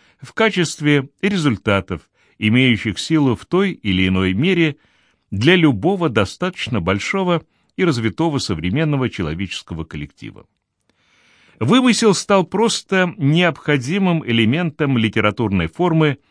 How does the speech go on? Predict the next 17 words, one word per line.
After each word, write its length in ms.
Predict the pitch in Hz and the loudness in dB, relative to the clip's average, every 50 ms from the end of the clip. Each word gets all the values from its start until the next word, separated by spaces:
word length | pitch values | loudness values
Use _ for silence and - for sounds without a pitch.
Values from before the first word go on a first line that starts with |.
| _ _ _ _ _ _ - | _ _ _ _ _ _ -4
для 180 | 98 113 165 | 0 2 2
выражения 640 | 180 202 208 214 190 190 220 226 208 190 180 160 139 | 4 4 2 2 2 0 0 2 2 2 2 2 0
результатов 640 | 117 107 98 98 90 85 - 175 180 175 170 139 117 | 0 -2 -2 -2 -4 -2 -2 -4 -2 -2 -4 -4 -2
научного 540 | 98 95 107 117 104 - - 101 95 90 82 | -2 -2 -2 -4 -6 -6 -6 -4 -2 -2 -4
исследования. 720 | - - - 76 69 60 62 57 55 53 - - - _ _ _ _ _ _ _ _ _ _ _ _ _ _ | -4 -8 -10 -10 -10 -10 -12 -16 -16 -20 -20 -20 -20 _ _ _ _ _ _ _ _ _ _ _ _ _ _
Почему? 480 | 208 - - - 143 98 78 64 60 _ _ _ _ _ _ _ _ _ _ _ _ _ _ _ _ _ _ _ _ _ _ _ _ - | -6 -4 -2 0 0 0 0 -2 -8 _ _ _ _ _ _ _ _ _ _ _ _ _ _ _ _ _ _ _ _ _ _ _ _ -2
Да 140 | 113 151 147 | 0 0 2
хотя 280 | 160 165 160 165 170 | 2 2 2 0 0
бы 120 | 151 151 143 | 0 -2 -2
потому, 360 | - 147 165 180 185 190 170 | -2 -2 -2 0 0 0 0
что 400 | - - - 143 131 120 107 - _ _ _ _ _ _ _ _ | -2 0 0 2 2 2 0 -4 _ _ _ _ _ _ _ _
само 360 | - - 160 165 175 185 170 | -2 0 2 2 2 2 2
научное 640 | 127 110 120 139 156 151 - - - 117 110 110 104 | 4 4 2 2 0 -2 -2 -2 0 0 2 2 0
исследование 720 | - - - 196 202 165 131 104 98 95 95 98 104 107 113 | 0 -2 -4 -4 -2 -2 0 0 0 2 2 2 2 2 2
в 80 | 127 | 2
этом 240 | 135 120 - 110 104 | 0 0 0 -2 -4
случае 600 | - - 185 196 208 - - - 160 147 139 | -4 -4 -4 -4 -4 -4 -2 -2 -2 -2 -2